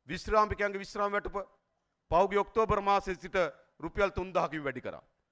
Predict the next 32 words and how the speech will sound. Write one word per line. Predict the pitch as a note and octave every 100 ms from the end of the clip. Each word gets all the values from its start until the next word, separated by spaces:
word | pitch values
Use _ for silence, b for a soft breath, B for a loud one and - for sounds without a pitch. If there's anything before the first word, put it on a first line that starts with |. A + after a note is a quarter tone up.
| _ _ _ G#3
අපි | G3+ A3+
ඇති, | A3+ B3 _ -
අපි | F3+ C4 B3+ - _ _ _ _ _ _ -
ආර්ථික | D#3+ A#3+ B3 B3
ඉතා | A#3 B3
හොඳින් | A#3 A#3
කළමනාකරණ | - G#3 A3+ A3+ A3 A3+
කරග-, | G#3 G#3+ A#3 -
කරගනිමින් | G3+ G#3+ A3+ A#3 B3 - _ _ _ -
ජනතාවට | F3+ A#3+ B3+ A#3+ A#3
සහන | - C4+ D4 A3+
දෙමින් | G3+ F#3+ F3 - _ _ F3
ආර්ථිකය | G#3+ A#3 - G#3
ගොඩනැගීම | F#3+ G3 F#3 F#3
සඳහා | D#3+ F3 E3
සලස්මක් | E3 D#3 D#3+ D3
හදලා | C3 B2+
තිබෙනවා. | G#2+ F2+ D#2 _ _ _ _ _ _ -
ඒ | G#3
ගමනේ | A3 B3+ D4
තමයි | C#4+ C#4+ C#4
අපි | C4+ G3+
යන්නේ. | F#3+ C3 E2 _ _ _ _ _ _
විශේෂයෙන් | D3+ A#3 A#3 A#3
මේ | A#3 A#3
පළාත් | A#3 B3+ B3+
වල | A#3+
කෘෂිකර්මාන්තේ | B3 - C4 A3+ G#3 D3+ A#2 F#2+ _ _ _ _ _ -
අපි | D3
දන්නවා | G3 A3+ A3+
වී | G#3+ A#3
වගාව | A3+ A#3+